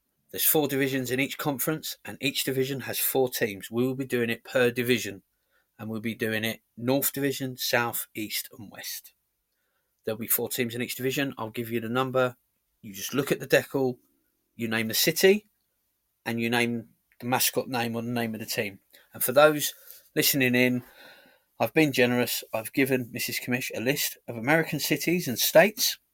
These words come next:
All thirty-two N F L cities are on there, but there's some red herrings thrown in. And just for your benefit, Missus Commish,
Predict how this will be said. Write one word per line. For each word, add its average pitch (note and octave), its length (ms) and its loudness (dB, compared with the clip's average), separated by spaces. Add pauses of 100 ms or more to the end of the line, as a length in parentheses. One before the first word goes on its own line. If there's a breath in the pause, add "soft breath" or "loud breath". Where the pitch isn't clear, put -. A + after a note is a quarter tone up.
(640)
All D#3+ 160 4
thirty-two D#3 600 0
N C3+ 120 0
F B2 160 0
L C3 280 6 (720)
cities C3 420 -2
are C#3 100 2
on C#3+ 140 2
there, C3+ 280 0 (2250)
but - 140 -2
there's B2+ 140 2
some C3 140 0
red B2 160 2
herrings G#2+ 340 0
thrown G2+ 280 -4
in. G2 140 -10 (640 soft breath)
And A2+ 80 -8
just - 160 -2
for - 80 0
your C#3 180 4
benefit, B2+ 380 0
Missus - 300 -8
Commish, C#3+ 400 -6